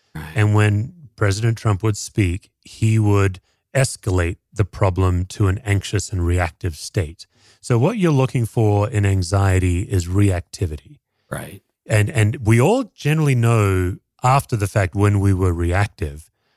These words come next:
Speaker 2: What I just try to train people is to over time learn how to notice it in the moment and then preemptively. So every one of us would know how to push the president's buttons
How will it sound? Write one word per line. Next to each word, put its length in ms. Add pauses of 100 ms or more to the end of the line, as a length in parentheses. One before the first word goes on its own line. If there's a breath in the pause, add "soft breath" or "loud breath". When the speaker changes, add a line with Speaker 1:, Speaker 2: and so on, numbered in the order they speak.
(260)
Speaker 2:
What 160
I 120
just 160
try 140
to 80
train 260
people 360
is 220
to 100
over 240
time 320
learn 260
how 180
to 100
notice 460
it 120
in 220
the 60
moment 440 (340 soft breath)
and 180
then 380 (460)
preemptively. 640
So 220 (280 loud breath)
every 240
one 200
of 100
us 380 (320)
would 240
know 640
how 340
to 100
push 460 (140)
the 120
president's 520
buttons 680